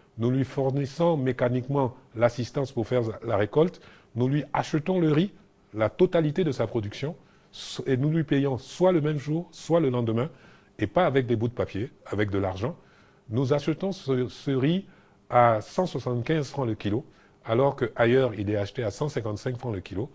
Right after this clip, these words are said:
Et grâce au rendement, le producteur de riz n'a pas besoin d'avoir une grande parcelle pour produire le riz. D'ailleurs, le dernier, le riziculteur qui, l'année dernière,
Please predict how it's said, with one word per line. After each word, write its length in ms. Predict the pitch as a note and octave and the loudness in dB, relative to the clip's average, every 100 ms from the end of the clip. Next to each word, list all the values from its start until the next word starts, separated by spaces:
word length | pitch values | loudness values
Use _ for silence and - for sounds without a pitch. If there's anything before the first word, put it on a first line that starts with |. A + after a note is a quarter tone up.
| - - - _ - | -18 -20 -20 _ -2
Et 320 | C3 D3 C#3 - _ _ _ - | 2 2 0 -10 _ _ _ -8
grâce 340 | F2 F3+ G3 | 0 0 2
au 60 | C3+ | -2
rendement, 440 | A2+ A2+ A#2+ D#3+ - _ _ | 0 0 0 -2 -8 _ _
le 160 | G#2 A#2 | 0 0
producteur 580 | - B2+ B2+ D3 E3 F#3+ | 2 0 2 0 0 0
de 80 | C3 | 2
riz 160 | C#3+ | 2
n'a 100 | C3 | 0
pas 120 | - | 0
besoin 420 | B2+ A#2 A#2+ D3 D3+ | 0 0 0 -2 -4
d'avoir 380 | G2+ G#2+ B2 A#2+ | -4 0 2 2
une 120 | G#2+ | -2
grande 240 | G2 C#3+ C#3+ | 0 -2 0
parcelle 340 | A#2 - B2+ | -2 -2 -2
pour 160 | A2+ G#2+ | -2 -2
produire 380 | A2 G2+ A#2 | -2 0 2
le 80 | G#2+ | 2
riz. 180 | F#2 F2 - - _ A2 | 0 -2 -6 -20 _ 0
D'ailleurs, 440 | A2+ B2+ D3+ D#3+ - - - | 6 8 6 4 -6 -20 -10
le 160 | F#2+ G#2 | -4 0
dernier, 360 | G2+ C#3+ D#3 | 2 2 0
le 160 | A2 A2+ | 0 0
riziculteur 720 | A2 B2+ D3+ D3+ B2 D#3+ D3 | 0 0 -2 -4 -2 0 -2
qui, 120 | - | 0
l'année 200 | A2 A#2 | 0 0
dernière, 420 | A2 G2+ A2 F#2+ | 0 0 0 -2